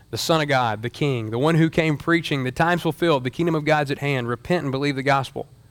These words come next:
He called his first disciples and marched into Capernaum to a church service kinda like this, and he taught with authority. It was amazing.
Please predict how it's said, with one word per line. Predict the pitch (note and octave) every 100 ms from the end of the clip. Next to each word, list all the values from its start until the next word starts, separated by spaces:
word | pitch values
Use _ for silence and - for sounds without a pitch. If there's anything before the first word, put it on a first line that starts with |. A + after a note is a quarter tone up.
| - - - - - -
He | C#3
called | G3 G#3
his | F#3
first | - G#3+ A3 -
disciples | - G3+ G3 C#3+ B2+
and | C3 C3 C3+
marched | F#3+ G3+ -
into | F3+ D#3
Capernaum | D3 - E3+ E3 A#2 G2+ G#2 _ -
to | C3
a |
church | A#2 F3 E3 D3+
service | C#3+ B2
kinda | - C#3+
like | C#3+ C#3
this, | B2+ B2 - - _ - - - - _ _ - -
and | D3+
he | D3
taught | C#3+ F#3+ G#3 G3
with | E3
authority. | C#3 - E3 C#3 A#2 G#2+ - - _ _ - _
It | C#3+
was | C3+
amazing. | B2+ B2 A2 A2